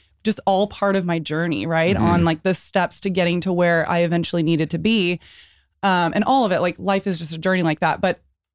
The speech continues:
Speaker 1: so I ended up with Third Eye Blind for a year. Steven ended up being super into health. He was good friends with Dave Asprey. He got me on the Bulletproof diet. And, like, I was stocking their bus with all these healthy organic foods. And, like,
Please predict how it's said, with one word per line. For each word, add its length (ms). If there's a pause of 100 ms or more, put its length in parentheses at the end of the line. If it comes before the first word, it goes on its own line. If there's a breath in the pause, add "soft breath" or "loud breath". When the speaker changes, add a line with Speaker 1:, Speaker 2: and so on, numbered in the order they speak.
(520)
Speaker 1:
so 360
I 480
ended 180
up 140
with 100
Third 160
Eye 40
Blind 260
for 80
a 40
year. 280
Steven 580
ended 180
up 120
being 180
super 600
into 160
health. 380 (360 soft breath)
He 160
was 180 (100)
good 180
friends 200
with 80
Dave 160
Asprey. 720
He 120
got 180
me 80
on 60
the 60
Bulletproof 520
diet. 540 (380 soft breath)
And, 140
like, 200
I 140
was 160
stocking 360
their 120
bus 380
with 120
all 140
these 140
healthy 240
organic 360
foods. 640
And, 160
like, 300